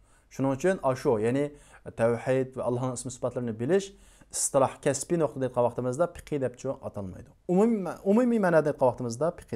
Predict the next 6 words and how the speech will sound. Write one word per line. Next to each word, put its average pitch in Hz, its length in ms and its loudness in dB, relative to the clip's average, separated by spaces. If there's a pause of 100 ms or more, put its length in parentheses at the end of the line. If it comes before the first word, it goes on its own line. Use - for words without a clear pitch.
deb 107 80 -6 (100)
ataladi. 95 360 -16 (3000)
Wal 156 200 12
murad 190 280 12
bi 165 60 2 (100)
qawlina 131 360 -2